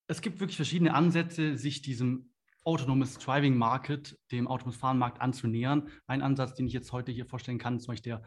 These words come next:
Robotaxi-Case, den wir einfach annehmen, autonomes Fahren, ähm, bedeutet,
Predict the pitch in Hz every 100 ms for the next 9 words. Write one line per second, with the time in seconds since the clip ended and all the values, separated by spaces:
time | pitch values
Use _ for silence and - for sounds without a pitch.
0 | - - 156 151 117 - 117 - 135 165
1 | - - _ 127 127 139 - - 143 143
2 | 139 147 131 135 - 120 120 - 127 143
3 | 127 151 156 - _ _ _ 127 123 120
4 | 123 131 143 143 -